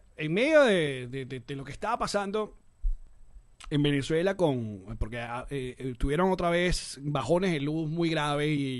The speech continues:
y unos apagones, eh, esta semana, ¿no? Entonces, claro, uno aquí, eh,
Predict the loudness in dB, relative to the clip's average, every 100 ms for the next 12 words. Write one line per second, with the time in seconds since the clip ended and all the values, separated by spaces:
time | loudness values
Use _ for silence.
0 | -4 -2 -2 -2 -4 -2 0 0 -2 -6
1 | -8 -8 -6 -8 -8 -10 -4 -4 -4 -14
2 | -20 -18 -16 -10 -2 2 2 0 -4 -4
3 | -2 0 0 -2 -2 2 2 2 0